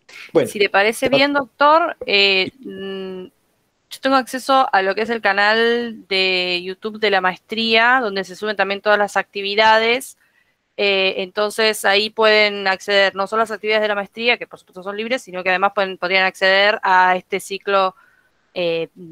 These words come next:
Speaker 2: este seminario.
Speaker 1: Uh, genial. Si el, si el doctor Guibur lo autoriza, sería fantástico. Sí, sí,
Speaker 2: No
Speaker 1: sí,
Speaker 2: hay
Speaker 1: por
Speaker 2: problema.
Speaker 1: supuesto. Sería fantástico, sí. Eh, sí, a lo mejor podemos hacer, eh, un, una especie de breve resumen,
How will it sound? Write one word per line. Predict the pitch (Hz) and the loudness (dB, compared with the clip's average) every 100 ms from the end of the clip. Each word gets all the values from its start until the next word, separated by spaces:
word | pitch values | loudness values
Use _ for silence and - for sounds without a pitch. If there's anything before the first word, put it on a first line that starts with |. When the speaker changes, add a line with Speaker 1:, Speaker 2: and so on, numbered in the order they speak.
| 165 | -16
Speaker 2:
este | - 196 | -14 -10
seminario. | 202 202 196 185 175 160 _ _ _ _ _ _ _ | -8 -2 0 0 -2 -6 _ _ _ _ _ _ _
Speaker 1:
Uh, | 113 | -4
genial. | - 117 185 - | -4 -4 -6 -6
Si | - | -6
el, | 120 110 | -6 -6
si | - 123 | -6 -4
el | 117 | -2
doctor | 117 156 | -2 -2
Guibur | 143 139 156 | -2 -4 -2
lo | 139 | -2
autoriza, | 110 117 - 226 165 - _ | -2 -6 -6 -6 -6 -8 _
sería | - 101 101 | -12 -10 -10
fantástico. | 98 107 185 - 87 90 - | -8 -4 -6 -6 -16 -18 -10
Sí, | - 196 135 | -6 -6 -6
sí, | - 139 | -10 -2
Speaker 2:
No | |
Speaker 1:
sí, | 180 | 0
Speaker 2:
hay | 185 | 0
Speaker 1:
por | |
Speaker 2:
problema. | 185 180 180 175 | 0 0 -2 -8
Speaker 1:
supuesto. | _ _ _ _ _ - | _ _ _ _ _ -6
Sería | 120 123 | -4 -4
fantástico, | 110 110 226 - 104 85 _ _ | -4 -4 -4 -6 -16 -18 _ _
sí. | - 143 113 _ _ _ _ _ - _ _ | -12 -12 -12 _ _ _ _ _ -20 _ _
Eh, | - 117 110 - - | -8 -6 -6 -10 -6
sí, | 214 | 0
a | 175 | 2
lo | 135 | 2
mejor | 127 190 | -2 0
podemos | 160 160 147 120 | 0 0 -2 -6
hacer, | 147 135 123 113 - 135 _ _ _ _ _ _ | -4 -6 -6 -12 -18 _ _ _ _ _ _ _
eh, | - 113 107 | -8 -2 -2
un, | 107 117 110 | -2 -6 -10
una | 113 127 | -10 -8
especie | - 123 - | -4 -2 -2
de | 104 101 | -4 -2
breve | 117 120 | 0 2
resumen, | 117 - 151 139 113 | 0 -4 -6 -4 -6